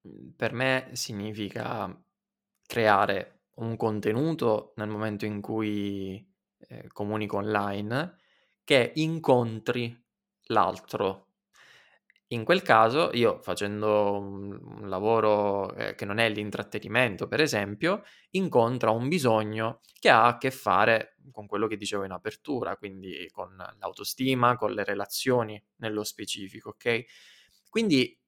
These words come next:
ehm, parte tutto da un passo prima. Cioè creare valore innanzitutto non lo faccio io, ma lo fanno gli altri. Quindi io mi metto in ascolto. Che è una cosa tra l'altro che suggerisco anche a tanti,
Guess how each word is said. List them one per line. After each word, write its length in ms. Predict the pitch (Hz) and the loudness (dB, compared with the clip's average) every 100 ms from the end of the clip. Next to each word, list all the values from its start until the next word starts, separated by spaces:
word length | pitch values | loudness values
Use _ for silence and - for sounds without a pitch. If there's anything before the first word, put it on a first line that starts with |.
| - | -20
ehm, 100 | - - _ _ | -20 -20 _ _
parte 400 | 156 165 - 175 | 4 4 2 -4
tutto 460 | 202 220 - 160 139 | -4 -8 -2 2 4
da 100 | 120 | 4
un 140 | 117 | 2
passo 360 | 123 123 - 120 | -2 -4 -4 -6
prima. 480 | - 113 107 95 92 _ _ _ _ _ - - | -6 -6 -6 -8 -10 _ _ _ _ _ -20 -6
Cioè 160 | 127 | -4
creare 320 | 123 151 196 | 6 8 8
valore 840 | 156 156 180 190 190 190 185 - _ - | 6 6 4 4 2 0 -2 -10 _ -8
innanzitutto 600 | 131 139 151 202 202 139 | -4 -4 -4 -8 -4 -2
non 120 | 117 | 0
lo 80 | 117 | 2
faccio 380 | 123 117 - 113 | 2 0 -4 -4
io, 280 | 147 170 | -2 0
ma 80 | 143 | 0
lo 80 | 113 | -2
fanno 260 | 110 104 101 | -2 -4 -4
gli 100 | 98 | -4
altri. 540 | 82 92 - - 87 - _ _ | -4 -6 -10 -10 -10 -12 _ _
Quindi 200 | 113 110 | -10 -4
io 80 | 156 | -2
mi 80 | 131 | -2
metto 280 | 127 127 123 | -4 -4 -6
in 120 | 110 | -4
ascolto. 800 | 101 - - 90 95 - 113 _ _ _ _ _ _ _ _ - - | -4 -6 -8 -8 -10 -18 -18 _ _ _ _ _ _ _ _ -20 -6
Che 100 | 233 | -2
è 40 | |
una 100 | 302 | 2
cosa 200 | 156 151 | 4 4
tra 80 | 110 | 6
l'altro 200 | 123 139 110 | 4 4 -4
che 60 | |
suggerisco 560 | - 107 117 135 - 110 | -6 -4 -4 -4 -2 -2
anche 240 | 107 120 | -2 -2
a 60 | 104 | -4
tanti, 920 | - 110 120 120 117 107 98 95 95 | -2 -4 -4 -8 -6 -4 -4 -4 -8